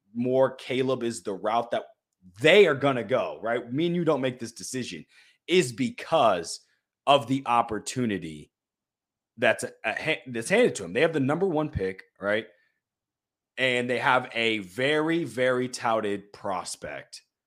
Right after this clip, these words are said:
which they can now take at quarterback. The Bears have never been in that position before. The last time the Bears had, well, they had an opportunity to get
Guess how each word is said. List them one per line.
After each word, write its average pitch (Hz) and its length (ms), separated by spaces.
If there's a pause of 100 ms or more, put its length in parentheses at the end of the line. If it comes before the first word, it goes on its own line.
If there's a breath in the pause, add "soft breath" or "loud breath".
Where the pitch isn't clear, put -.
(200)
which 107 220
they 113 160
can 117 200
now 101 200
take 95 280
at 90 120
quarterback. - 640
The 95 100
Bears 139 440
have 131 100
never 123 320
been 117 280
in 104 100
that 101 180
position 90 420
before. 71 400 (380)
The 104 80
last 135 300
time 156 160
the 135 80
Bears 120 360
had, 113 240
well, 117 240
they 127 120
had 139 300 (140)
an 127 120
opportunity 135 480
to 110 100
get 127 340